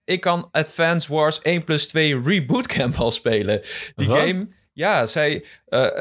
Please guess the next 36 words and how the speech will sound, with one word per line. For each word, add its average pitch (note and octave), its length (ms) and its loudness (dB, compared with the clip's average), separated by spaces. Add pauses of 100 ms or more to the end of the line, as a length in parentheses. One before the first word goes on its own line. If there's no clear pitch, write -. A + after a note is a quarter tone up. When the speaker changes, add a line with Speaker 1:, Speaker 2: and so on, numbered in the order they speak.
(160)
Speaker 1:
het, C#3 260 0
het C#3 180 0
is E3 280 2
niet C#3+ 320 2
bevestigd, B2+ 600 0
dat C3+ 120 0
is B2 120 0
heel B2+ 160 2
lastig, A2+ 500 0
maar, B2 520 0
ehm, A#2 840 2 (680)
eh, A2 200 4
goed, A#2 200 -2
de A#2 140 -2
game C3 120 4
was B2+ 100 0
natuurlijk B2+ 320 0
uitgesteld, C#3 500 2
maar C3 100 0
je B2+ 80 0
kon B2+ 160 -2
wel C3+ 200 2
de A2+ 180 -2
game A#2+ 160 0
al A2+ 120 2
pre-orderen C3 800 0
en A#2 200 0
preloaden A#2 680 0
zelfs, F#2+ 260 0
omdat G#2+ 260 0
die A2+ 240 0 (140)
stond C3+ 320 0
gepland C#3+ 420 0
voor B2 180 -4
acht - 220 0
april. D3+ 440 -2